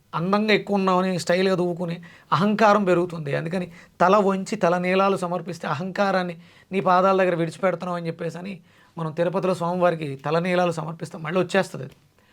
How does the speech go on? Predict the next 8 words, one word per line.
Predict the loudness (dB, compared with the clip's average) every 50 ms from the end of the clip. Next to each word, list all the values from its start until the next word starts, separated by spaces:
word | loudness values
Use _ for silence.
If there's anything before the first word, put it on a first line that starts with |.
| _ _ _ -20 -20 _ -20
స్పిరిచువల్గా | -12 -6 -2 -2 -2 0 4 4 6 6 6 4 4
ఉన్న | 4 4 4 4
వాళ్ళకి | 4 6 6 4 4 2 -2 -2 -2 -2 -2 0 -2 -2 -4 -6 -10 _ _ -12
జుట్టు | -8 -8 -8 -6 -4 -6
ఉండలు | -4 -4 -4 -4 -2 0 0 2
కట్టేస్తుంది, | 2 2 0 0 -2 -2 -4 -10 -20 _ -20 -12 -8
హెవీగా | -4 0 2 2 2
పెరుగుతుంటుంది. | 2 0 0 -2 -2 -6 -8 -10 -12